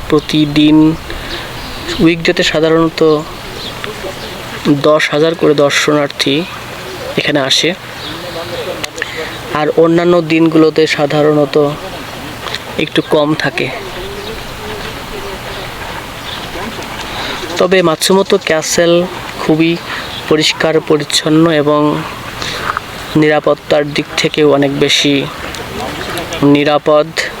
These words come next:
এবং ওয়েল ম্যানেজ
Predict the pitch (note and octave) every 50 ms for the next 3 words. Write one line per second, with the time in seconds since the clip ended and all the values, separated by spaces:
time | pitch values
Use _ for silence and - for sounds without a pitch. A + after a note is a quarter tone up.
0 | - - - - - - - - - - F#3+ G3+ - - - - - - - E3
1 | D#3+ C#3+ C#3+ C#3 C#3 C#3 C#3 - - - - - - - - - - - - -
2 | - - D3+ D3+ D#3 E3 E3+ E3+ D#3+ D3 C#3+ C#3+ C#3 C#3+ C#3+ C#3+ C3+